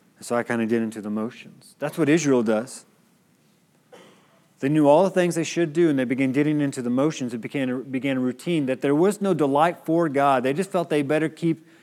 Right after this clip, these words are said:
up the standards that they felt they should do. They, they better keep their checklist up to date.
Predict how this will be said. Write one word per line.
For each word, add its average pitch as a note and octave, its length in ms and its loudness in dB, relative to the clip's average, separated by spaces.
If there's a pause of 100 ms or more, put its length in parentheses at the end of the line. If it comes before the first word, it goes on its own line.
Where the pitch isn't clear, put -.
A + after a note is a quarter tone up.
(1400)
up D#3 200 0
the C#3 80 -4
standards D3 580 -2
that B2+ 180 -2
they C3 80 -2
felt C3+ 240 -2
they C3 100 -4
should G#2+ 220 -10
do. C3+ 200 0
They, B2+ 180 -2
they C3+ 160 -6
better C#3+ 200 -2
keep C#3+ 220 -6
their C#3 80 -6
checklist - 580 -10
up G#2 140 -18
to F2+ 80 -20
date. G#2+ 240 -20